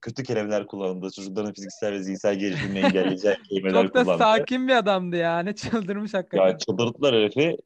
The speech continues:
Speaker 1: Çünkü hakikaten çıldıracak gibilerdi. Maçın maalesef izleyemedim. Tamamını, özetini izleyebildim. Zalgiris yani <laughs> çok, çok
Speaker 2: Orada
Speaker 1: kötü
Speaker 2: bir
Speaker 1: bir
Speaker 2: de
Speaker 1: maç.
Speaker 2: devre-,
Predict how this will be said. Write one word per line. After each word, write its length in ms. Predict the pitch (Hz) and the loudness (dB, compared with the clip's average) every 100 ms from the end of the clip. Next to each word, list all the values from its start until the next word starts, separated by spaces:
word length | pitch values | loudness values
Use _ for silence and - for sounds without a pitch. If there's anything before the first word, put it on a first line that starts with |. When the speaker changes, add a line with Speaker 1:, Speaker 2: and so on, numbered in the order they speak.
| - | -8
Speaker 1:
Çünkü 280 | 113 107 | -6 -2
hakikaten 500 | 120 120 127 - 123 | -2 0 0 2 0
çıldıracak 520 | 113 - 107 104 120 110 | 0 -4 -2 0 0 0
gibilerdi. 360 | 113 104 98 | 4 4 4
Maçın 500 | 107 110 - 117 - | 0 0 0 -4 0
maalesef 420 | 113 113 113 110 | 2 2 0 -2
izleyemedim. 420 | 107 104 117 104 92 | -4 0 2 0 0
Tamamını, 520 | 110 107 98 104 98 | 2 4 2 0 0
özetini 340 | 104 101 117 | -2 -6 -6
izleyebildim. 580 | 110 101 92 95 113 123 - - - - - - - - - _ - | -6 -4 -4 -2 -4 -6 -14 -18 -18 -16 -18 -18 -14 -14 -16 _ -6
Zalgiris 680 | 117 104 101 101 110 104 - | -2 0 0 0 -2 -4 -4
yani 520 | 107 98 98 101 95 104 - 143 | 0 2 2 0 0 -2 -4 -6
<laughs> 300 | 123 101 82 | -2 -2 -4
çok, 220 | - 107 - _ _ _ _ _ _ _ _ _ _ _ _ | -6 -8 -8 _ _ _ _ _ _ _ _ _ _ _ _
çok 120 | 190 | 2
Speaker 2:
Orada 240 | 190 208 247 | 2 4 2
Speaker 1:
kötü 80 | |
Speaker 2:
bir 60 | 254 | 2
Speaker 1:
bir 60 | 208 | 2
Speaker 2:
de 160 | 302 302 - | 2 0 -6
Speaker 1:
maç. 140 | 185 | -2
Speaker 2:
devre-, 500 | 175 202 196 214 208 | 2 2 4 2 0